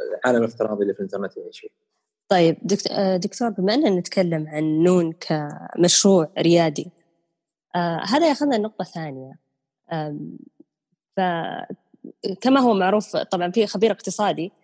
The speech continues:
Speaker 2: كان يقول أن الغرض الوحيد، ولعله حقيقة أفضل خيار للشركات، هو السعي إلى توليد أو خلق أرباح اقتصادية. آه، اليوم إحنا نرى أن نون لم تكتفي بحرب-،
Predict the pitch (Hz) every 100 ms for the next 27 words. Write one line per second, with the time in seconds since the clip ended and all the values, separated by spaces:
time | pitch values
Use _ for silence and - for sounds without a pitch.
0 | _ _ 196 190 190 214 196 - 175 175
1 | 165 190 185 233 196 175 190 - 202 240
2 | - 202 214 240 196 - 214 240 220 214
3 | 240 254 294 - 262 214 185 208 240 202
4 | - 175 165 202 277 _ _ _ - 226
5 | 226 262 254 294 214 214 202 196 214 277
6 | - 185 247 262 - 196 175 247 - -
7 | 180 170 143 139 - _ _ _ _ _
8 | _ _ _ _ _ - 175 180 208 240
9 | 330 311 302 - _ 233 233 247 262 285
10 | 214 233 226 233 285 254 330 - _ -
11 | 220 285 294 247 - 220 180 190 202